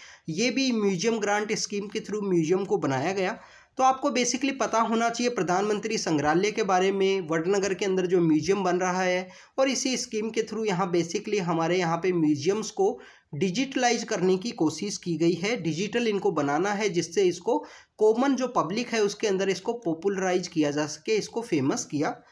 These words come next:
जा सके। तो ये हमारा म्यूजियम ग्रांट स्कीम के बारे में था, Ministry of Culture का ये पार्ट है।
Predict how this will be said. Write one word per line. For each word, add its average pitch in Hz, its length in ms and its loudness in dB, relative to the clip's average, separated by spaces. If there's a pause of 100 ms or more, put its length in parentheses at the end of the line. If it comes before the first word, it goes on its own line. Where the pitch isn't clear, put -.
(140)
जा 131 160 -2
सके। 131 360 -6
तो - 400 -8
ये 277 220 2
हमारा 254 400 4
म्यूजियम 220 420 0
ग्रांट 220 340 0
स्कीम 208 360 -4
के 220 120 -4
बारे 202 240 0
में 220 160 -2
था, 262 240 -2
Ministry 185 400 0
of - 20 -2 (120)
Culture 175 300 0
का 208 60 -2
ये 190 120 4
पार्ट 175 400 0
है। 196 220 -4